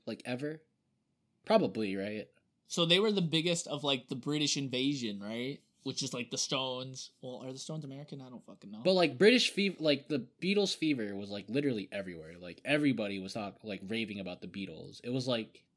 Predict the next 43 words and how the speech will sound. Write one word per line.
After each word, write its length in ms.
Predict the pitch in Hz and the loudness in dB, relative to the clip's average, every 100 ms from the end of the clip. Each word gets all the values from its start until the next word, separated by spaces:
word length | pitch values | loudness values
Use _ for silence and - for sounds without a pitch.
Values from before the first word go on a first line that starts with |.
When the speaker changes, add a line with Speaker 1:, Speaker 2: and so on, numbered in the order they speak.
| - | 0
Speaker 2:
Yeah. 260 | 147 123 | 2 2
Speaker 1:
it 40 | 127 | 2
was, 100 | 131 | 2
like, 160 | 127 | 2
Simpsons 380 | - 156 147 135 | 2 0 0 -2
hysteria 540 | 117 - 120 104 87 87 | -2 -2 -2 -2 -4 -6
in 80 | |
the 80 | 90 | -6
nineties, 600 | 92 95 82 82 - - - | -6 -6 -8 -12 -14 -16 -8
or, 140 | 98 | -6
like 400 | 95 87 85 - | -4 -6 -10 -8
Speaker 2:
And 100 | 143 | 2
they 120 | 156 170 | 6 6
only 240 | 196 185 | 6 2
toured 320 | - 190 233 | 2 2 2
for, 140 | - 139 | 2 0
like, 240 | 127 - | 0 -2
X 200 | - 139 | -6 -4
amount 180 | 151 135 | -4 -4
of 60 | 131 | -2
years. 360 | 151 170 151 | -2 -2 -4
Like, 240 | 139 123 - - | -6 -8 -10 -14
like, 200 | 113 110 - _ _ _ _ - | -10 -10 -12 _ _ _ _ -20
it 80 | - | -2
couldn't 160 | 170 | 2
have 100 | 208 | 2
been 80 | 143 | 2
more 180 | 135 131 | 0 -2
than 80 | 123 | -4
five. 420 | - 139 170 147 | -4 -2 0 0
They 120 | 139 131 | -2 -2
only 160 | 151 | -4
toured 280 | - 156 175 | -4 -4 -4
because 220 | - 143 | -6 -4
they 80 | 139 | -2
got 160 | 143 139 | -2 0
so 120 | 151 | -2
big 240 | 127 180 147 | 2 2 2
they 60 | |
had 140 | 123 127 | 0 -2
to 40 | |
stop. 380 | - 135 160 113 | -6 -6 -6 -4
Speaker 1:
Yeah, 380 | 120 104 90 | 0 0 0